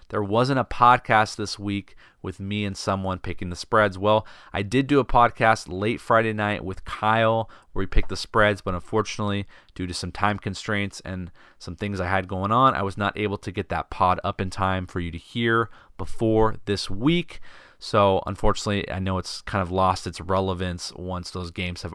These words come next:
already happened. But I still wanted to go over how these games went, give you recaps, give you fantasy analysis,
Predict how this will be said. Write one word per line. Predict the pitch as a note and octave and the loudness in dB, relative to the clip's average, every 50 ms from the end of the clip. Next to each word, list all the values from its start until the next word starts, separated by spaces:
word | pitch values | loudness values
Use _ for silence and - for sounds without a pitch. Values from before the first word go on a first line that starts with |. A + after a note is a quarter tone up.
| - - | -8 -6
already | E2+ F2 F#2 F#2 F2 | -4 -2 -2 -4 -6
happened. | D#2+ - - - F#2 F#2 F#2 - F#2+ F2 E2+ E2 - - - - - - - - | -10 -8 -4 -2 -2 -2 -2 -2 -4 -6 -6 -8 -10 -14 -18 -20 -20 -20 -8 0
But | - G#2+ | 2 2
I | G#2 | 2
still | G2+ - - - D#3+ D3 | 2 2 2 2 4 4
wanted | C3 C3 C3+ C3 - | 6 4 4 2 2
to | - A2+ | -4 -4
go | G2 A2+ A2 G#2+ - | 0 2 2 2 2
over | - A#2 A#2+ A#2 A2 A2+ A#2+ A#2+ A#2+ B2 A#2+ - - - _ _ _ | 2 2 2 2 2 2 4 4 4 4 2 -2 -14 -20 _ _ _
how | - - - G#2+ A2+ A2+ | -6 0 4 4 4 4
these | A2 A2+ A2 F#2+ - | 4 0 -2 -2 -2
games | - G#2 G2 F#2+ F#2 | -4 -4 -4 -4 -4
went, | G#2 G2+ A#2+ C3 C#3 C3+ A#2 | -2 0 2 2 2 0 -2
give | G#2+ G#2+ G2 G2 | -4 -6 -4 -4
you | F#2 F2+ F2+ | -6 -6 -4
recaps, | F#2+ A2+ B2 C3 - - C#3 C3 B2+ A#2 - - - | -2 -2 -2 -2 -2 2 4 4 4 4 2 -2 -8
give | - G#2 F2 | -6 -6 -6
you | F2 E2+ | -6 -8
fantasy | - - A2+ A2+ A#2+ A#2+ A#2 - - A#2+ | -8 -6 -4 -2 -2 -2 -4 -4 -4 -4
analysis, | A#2 A#2 A2+ A2 A2+ A2+ A2+ A2+ - - A#2+ A2+ - - - | -2 0 2 4 4 4 2 0 0 0 0 0 -2 -4 -12